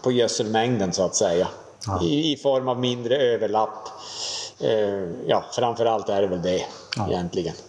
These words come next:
Speaker 2: Mm.
Speaker 1: Och ju mer avancerad maskin man har, ju mer kan man ju få ner, eh, sektionsbredden då. Eh, gå ner på en meter på, och då, då har man ju, då, då, då blir det ju väldigt lite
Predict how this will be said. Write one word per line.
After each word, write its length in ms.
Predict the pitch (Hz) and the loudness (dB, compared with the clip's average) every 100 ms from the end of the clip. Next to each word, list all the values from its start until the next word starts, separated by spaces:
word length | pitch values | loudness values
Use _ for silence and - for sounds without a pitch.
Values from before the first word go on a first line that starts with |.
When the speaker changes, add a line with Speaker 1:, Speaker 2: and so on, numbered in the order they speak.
| - - - - - - - - - | -18 -10 -10 -10 -16 -20 -20 -18 -6
Speaker 2:
Mm. 380 | 87 85 - 107 | -4 -2 -4 -2
Speaker 1:
Och 220 | 101 98 | 0 0
ju 120 | 110 | 0
mer 200 | 110 113 | 0 2
avancerad 560 | 113 104 - 120 110 104 | 2 0 0 0 2 0
maskin 380 | 101 - 107 104 | -2 0 0 0
man 140 | 101 | 0
har, 300 | 151 175 170 | 2 2 2
ju 100 | 151 | 0
mer 220 | 139 135 | 2 0
kan 180 | 131 135 | 0 0
man 160 | 131 123 | 0 0
ju 60 | |
få 140 | - 123 | 0 0
ner, 640 | 110 117 113 110 107 104 | 2 4 4 2 2 2
eh, 60 | |
sektionsbredden 1800 | 98 117 - - 113 101 95 - 107 92 87 92 92 101 101 101 95 92 | 0 0 0 0 0 0 0 0 2 2 0 -4 -2 2 2 2 0 0
då. 80 | 87 85 - - - - - - - 175 - | 0 -2 -4 -20 -20 -18 -18 -16 -12 -8 -6
Eh, 480 | - - - 113 117 | -4 -6 -8 -4 0
gå 80 | 98 | 2
ner 180 | 101 | 2
på 160 | 98 131 | 2 2
en 280 | 113 98 98 | 2 2 0
meter 500 | 95 95 95 92 87 - | 4 4 4 0 -2 -2
på, 80 | 95 | 0
och 460 | 90 - 98 107 107 | 0 0 0 0 0
då, 140 | 107 | 0
då 160 | 101 104 | 2 2
har 220 | 110 113 | 2 2
man 140 | 104 | 2
ju, 140 | 92 85 - - - - - - - - - 87 - - - - | 0 0 -6 -16 -16 -14 -14 -14 -16 -18 -18 -18 -18 -20 -20 -6
då, 100 | - | -2
då, 140 | 127 120 | 0 0
då 180 | 127 | 0
blir 300 | 127 131 135 | 0 0 2
det 60 | 131 | 2
ju 160 | 123 117 | 2 2
väldigt 400 | 113 107 107 113 | 2 0 -2 0
lite 360 | 101 90 107 | 0 2 0